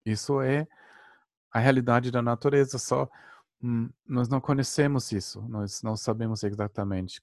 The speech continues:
como olhar nisto. Daí, o guru, ele vai trazer isto pra nós, pra nós encontrarmos a nossa verdadeira natureza. Então, nesse encontro, tem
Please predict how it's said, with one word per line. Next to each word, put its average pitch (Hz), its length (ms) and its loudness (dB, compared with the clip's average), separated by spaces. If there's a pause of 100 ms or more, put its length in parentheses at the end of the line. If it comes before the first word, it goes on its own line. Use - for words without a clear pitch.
como 110 600 4
olhar 92 340 -6
nisto. 92 420 -14 (680)
Daí, 120 500 4 (680)
o 101 580 -4
guru, 110 500 0 (100)
ele 123 360 0 (240)
vai 117 300 2
trazer 117 640 0 (380)
isto 131 360 0
pra 110 200 -6
nós, 104 500 -2 (500)
pra 113 220 2
nós 127 420 -2 (600)
encontrarmos 120 720 0
a 110 80 -2
nossa 110 240 -2
verdadeira 107 460 0
natureza. 107 520 -4 (480)
Então, 113 220 2
nesse 113 540 0
encontro, 123 760 2 (800)
tem 127 260 2